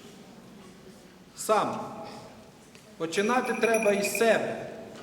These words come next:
Із себе особисто. І в любій історії, в любій ситуації, сімейній, державній, в любій ситуації,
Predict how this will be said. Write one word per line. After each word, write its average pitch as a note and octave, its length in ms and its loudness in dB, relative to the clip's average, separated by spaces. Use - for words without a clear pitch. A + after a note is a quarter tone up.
Із D#3+ 200 -8
себе G#3+ 280 2
особисто. A3 840 2
І D#3 80 -4
в F#3 80 -6
любій B3+ 380 0
історії, G#3+ 500 4
в - 20 -2
любій F3 240 -2
ситуації, A3 760 2
сімейній, G#3+ 1080 0
державній, F#3+ 840 4
в D#3 40 0
любій B3 320 4
ситуації, D#3 680 0